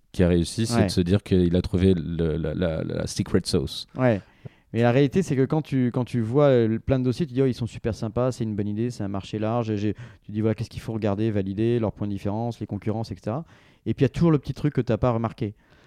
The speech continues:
Speaker 2: Et donc, finalement, euh, les, les dossiers sur lesquels j'ai perdu, ce que je disais au départ, c'est souvent les premiers par manque d'expérience, c'est aussi souvent les, ceux qui se plantent le plus vite, parce que la
Speaker 1: Ouais,
Speaker 2: réalité,
Speaker 1: ouais.
Speaker 2: c'est que quand ça marche pas, on n'a plus d'argent au bout d'un moment, et donc, du coup,
Speaker 1: Ceux qui sortent en
Speaker 2: on doit
Speaker 1: premier,
Speaker 2: arrêter.
Speaker 1: c'est les pieds devant.
Speaker 2: Voilà.
Speaker 1: Ouais.
Speaker 2: <laughs> Exactement, ouais.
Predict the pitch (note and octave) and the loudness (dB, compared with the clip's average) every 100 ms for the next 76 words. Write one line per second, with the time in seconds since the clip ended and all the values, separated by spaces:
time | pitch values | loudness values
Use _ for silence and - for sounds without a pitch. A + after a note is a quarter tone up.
0 | _ - G#2+ C3+ - C3+ B2+ D3+ D#3 C3+ | _ -4 0 0 2 2 4 4 4 4
1 | A2+ G#2+ A2 B2+ - C#3+ B2 A#2+ A#2 A#2+ | 4 2 0 0 -4 -4 -4 -2 0 0
2 | C3+ A#2+ C3 G2+ - A2 A2 A2+ A2 B2 | 0 0 -2 -4 -2 -2 0 0 0 0
3 | G#2+ G2 - - - B2 B2 A#2+ G#2 - | -2 -4 -12 -18 -8 -4 0 0 0 0
4 | A#2 A#2+ A2+ G2+ G#2 G#2 F#2+ A#2+ C#3+ F3+ | 0 0 0 -2 -4 -8 -6 -4 -2 -4
5 | - - _ A#2+ A2+ D#3+ C3 C3 C3 - | -8 -20 _ -4 -2 -4 -6 -2 -2 -4
6 | B2+ A2 - A#2 A#2+ B2 A#2+ C3+ - - | -8 -8 -8 -2 -2 0 2 0 -2 -8
7 | F#2+ - G2 F#2 D#2+ E2 C#2+ D#2 - G#2+ | -8 -4 -2 -2 0 2 2 0 -4 -4
8 | G2 G2 G2 F#2+ - A2+ G#2 F2+ A2+ F#2 | -6 -4 -4 -6 -6 -4 -4 -6 -8 -8
9 | F2+ G2+ F2+ F#2 G2 F#2+ F2+ F2+ F2 F#2+ | -6 -4 -4 -4 -4 -6 -6 -8 -10 -10
10 | F2 F#2+ - A2+ F#2+ G2+ G#2+ G#2 A#2+ - | -2 -2 2 2 4 4 6 6 6 4
11 | F3 G2 F#2+ F2 D#2+ F#2 B2+ G#2+ G2+ - | 2 2 2 2 2 2 2 0 -2 -2
12 | - D#3+ D3+ A2+ E3 - D3 D3 - B2+ | 0 2 2 0 -6 -2 2 2 2 0
13 | D3+ A#2+ | 2 0